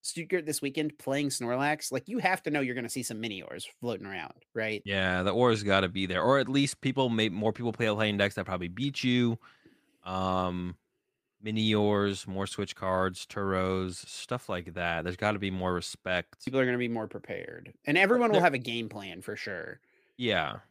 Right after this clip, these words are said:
Speaker 2: and there are tech cards, though, that you can include in Snorlax, specifically, like, the Mawile Defiance Vest, which I think actually, uh, no, I don't know if anyone played it at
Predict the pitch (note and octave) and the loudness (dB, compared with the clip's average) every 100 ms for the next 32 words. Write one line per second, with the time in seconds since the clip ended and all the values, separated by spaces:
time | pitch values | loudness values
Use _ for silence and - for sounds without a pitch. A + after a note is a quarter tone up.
0 | _ C3 C#3+ D3+ - E3 - - A2 A#2 | _ 0 4 4 2 0 -2 2 2 2
1 | G#2+ G#2+ A2 G#2+ G#2+ G2+ G#2+ G#2 G2 G2 | 2 2 2 2 2 0 -2 -2 -2 0
2 | F#2+ G2+ - G#2+ A2 G#2+ G2 F2+ F2 F2+ | 2 0 -4 -4 0 2 2 -2 0 0
3 | F#2 F#2 F#2 F#2 F2+ F#2 - F#2+ F#2 A2 | 2 4 4 4 0 -2 -10 -8 -4 -2
4 | A2 - A2+ A#2+ - A2+ A#2 G3+ A3 - | -4 -2 0 0 -2 -2 0 0 -4 0
5 | A2+ - A2 G2+ G2 F#2 - _ _ _ | 0 0 0 2 2 0 -4 _ _ _
6 | _ _ _ _ F2+ F#2 F#2 F2+ F2+ F2+ | _ _ _ _ -4 0 2 4 2 0
7 | A#2 C#3 D#3+ F#3 E3+ D3+ A2 - A#2 G#2+ | 0 -2 0 0 2 0 0 -2 -2 0
8 | F#2+ F2+ E2+ | 2 2 0